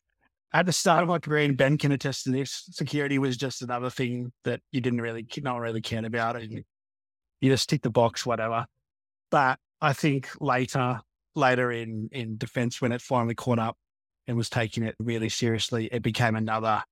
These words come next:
big piece of the Signals portfolio. So, yeah, I started off, you know, just as basically an I C T service delivery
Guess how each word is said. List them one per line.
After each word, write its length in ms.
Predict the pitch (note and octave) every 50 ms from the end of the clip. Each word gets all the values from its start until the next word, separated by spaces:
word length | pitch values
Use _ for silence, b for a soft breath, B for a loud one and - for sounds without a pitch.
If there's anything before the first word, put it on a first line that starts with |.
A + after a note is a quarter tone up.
| _ _ _ _
big 240 | - B2+ A#2 A#2 A#2 - _ _ _ _ -
piece 260 | - - B2 A2 - -
of 120 | A#2 G#2+
the 80 | A#2 G#2+
Signals 340 | - B2 A2 A2+ A2+ G#2
portfolio. 720 | - - - A2 - - - A#2+ A2 A2+ A#2+ B2+ D3 F3+ G3 - _ _ _ _ _ _ _ _ _ _ _ _ _
So, 200 | - - D#3 D3
yeah, 180 | D3 C#3+ C#3+ C#3+
I 80 | D3
started 320 | C3 - - E3 D3+ D3 C#3+
off, 260 | C3+ C3 - - - _ _ _ - C3
you 80 | C3
know, 120 | A#2+ A#2 A2 A#2 - E3+
just 320 | - D3 B2+ - - - -
as 240 | C3 B2+ B2 A2+ A#2
basically 560 | - C#3+ D3 D3+ - G3 F3 - D#3 C#3+ C3+
an 60 | B2+
I 100 | B2 B2+
C 220 | B2+ - - C3 A#2
T 180 | - C3 A#2+
service 480 | A2 - - A#2+ A#2 A2+ A#2 A2 - -
delivery 580 | - A#2 A2+ A#2 A2+ A2+ A2 A2 A2 A2 A2